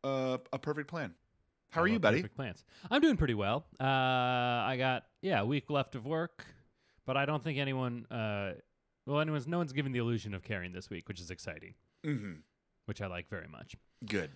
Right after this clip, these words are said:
Speaker 2: Um, speaking of not caring about someone, do you wanna introduce our guest?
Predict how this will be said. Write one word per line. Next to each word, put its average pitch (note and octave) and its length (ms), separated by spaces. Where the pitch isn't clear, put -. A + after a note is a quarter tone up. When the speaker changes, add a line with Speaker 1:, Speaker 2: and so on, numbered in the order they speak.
Speaker 2:
Um, E3+ 440
speaking A3+ 320
of E3 60
not F3 240
caring E3 220
about A2 240
someone, G#2+ 320
do A#2+ 60
you C3 40
wanna C#3 120
introduce C#3 340
our B2 80
guest? B2+ 320